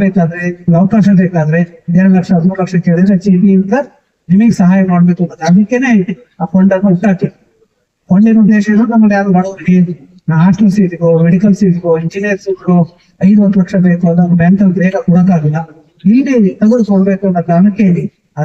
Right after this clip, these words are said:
ಸ್ಕೀಮ್ ಅನ್ನು ಹೋಗೋರು ಇದನ್ನ ಮುಂದೆ ವಿವರಿಸ್ತಾರೆ, ಅದನ್ನು ಕೂಡ ಬಳಸ್ತಾರೆ ಅನ್ನುವಂತ ಮಾತನ್ನ ತಿಳಿಸಿ ಸಮಾರಂಭ ಆಯೋಜನೆ ಮಾಡಿದಂತ ಮಾಡಿದ ಹೊಸ ಸಂಗಮ ಅವರು ಕೂಡ ಇವತ್ತಿಬ್ಬರೇ ಎಲ್ಲ ಎಫ್ ಸ್ವಾಮಿಯವರು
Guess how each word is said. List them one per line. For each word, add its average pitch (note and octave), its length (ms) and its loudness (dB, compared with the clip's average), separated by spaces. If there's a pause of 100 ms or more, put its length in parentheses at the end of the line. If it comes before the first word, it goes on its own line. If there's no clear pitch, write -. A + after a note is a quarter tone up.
ಸ್ಕೀಮ್ F#3+ 280 0
ಅನ್ನು F3 160 2
ಹೋಗೋರು F3+ 280 4 (260)
ಇದನ್ನ D3+ 240 -6 (600)
ಮುಂದೆ F3+ 180 2 (100)
ವಿವರಿಸ್ತಾರೆ, F#3+ 520 0 (440)
ಅದನ್ನು G3 340 2
ಕೂಡ E3+ 180 0
ಬಳಸ್ತಾರೆ E3 500 -6
ಅನ್ನುವಂತ D3+ 380 -4
ಮಾತನ್ನ D3 280 -10 (380)
ತಿಳಿಸಿ F#3+ 320 0 (500)
ಸಮಾರಂಭ E3+ 380 -4 (320)
ಆಯೋಜನೆ D#3+ 380 -8
ಮಾಡಿದಂತ D3+ 300 -6 (480)
ಮಾಡಿದ D#3 220 -8 (640)
ಹೊಸ D#3+ 120 -8 (440)
ಸಂಗಮ E3 320 -4 (720)
ಅವರು F3+ 180 2 (100)
ಕೂಡ F3+ 100 2 (480)
ಇವತ್ತಿಬ್ಬರೇ E3+ 460 -2 (380)
ಎಲ್ಲ F3 120 2 (140)
ಎಫ್ F#3+ 140 -4
ಸ್ವಾಮಿಯವರು F3 400 0